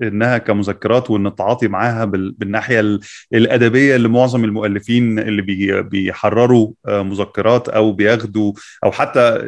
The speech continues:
بيتم إملائهم، آه، مذكرات، آه، لا، هي دي في الآخر هي وثيقة، ممكن نعتبرها وثيقة تم اكتشافها، وتم اكتشافها كمان بالصدفة، كويس، وإنها لقت طريقها لأستاذ وثائق. فالتعاطي بتاع حضرتك،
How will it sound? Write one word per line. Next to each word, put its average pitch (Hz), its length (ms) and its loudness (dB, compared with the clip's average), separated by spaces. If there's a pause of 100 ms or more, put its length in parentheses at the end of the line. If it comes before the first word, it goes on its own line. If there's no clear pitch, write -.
(180)
بيتم 120 520 2
إملائهم، 123 600 0 (280)
آه، 104 240 0
مذكرات، 104 720 -2 (460)
آه، 117 240 4
لا، 120 180 0
هي 120 160 4
دي 139 140 0
في 151 120 -6
الآخر 131 400 -4
هي 117 120 4
وثيقة، 156 580 0 (100)
ممكن 117 260 -2
نعتبرها 110 340 0
وثيقة 117 340 0
تم 135 200 2
اكتشافها، 135 680 -2
وتم 104 320 -4
اكتشافها 113 380 -4
كمان 113 340 2
بالصدفة، 120 580 -2 (600)
كويس، 143 360 0 (340)
وإنها 135 1080 2
لقت 139 400 0 (140)
طريقها 131 560 0
لأستاذ 123 420 0
وثائق. - 400 -10 (420)
فالتعاطي 123 640 2
بتاع 135 200 0
حضرتك، 123 480 0